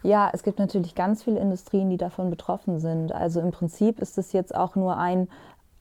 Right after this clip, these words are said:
ein, eine Industrie, die ich mir rausgepickt habe, diesen Rohstoffhandel. Da passiert das natürlich typischerweise vor allem in dieser Kombination Menschenrechtsverletzungen und Umweltverletzungen.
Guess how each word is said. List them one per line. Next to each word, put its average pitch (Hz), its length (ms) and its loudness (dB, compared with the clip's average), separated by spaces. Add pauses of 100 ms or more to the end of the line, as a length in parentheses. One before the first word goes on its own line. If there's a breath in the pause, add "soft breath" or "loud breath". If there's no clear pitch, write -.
(520)
ein, 196 640 6
eine 190 300 4
Industrie, 180 440 2
die 170 140 4
ich - 160 0
mir 185 160 0
rausgepickt 160 560 0
habe, 156 220 0
diesen 160 220 2
Rohstoffhandel. 170 600 0
Da 175 200 2
passiert - 340 -6
das 175 80 -6
natürlich 175 340 -4
typischerweise 185 720 0
vor - 220 -4
allem 208 340 6
in 196 80 4
dieser 180 220 2
Kombination 185 680 0
Menschenrechtsverletzungen 180 1000 -2
und 233 400 6
Umweltverletzungen. 220 1600 2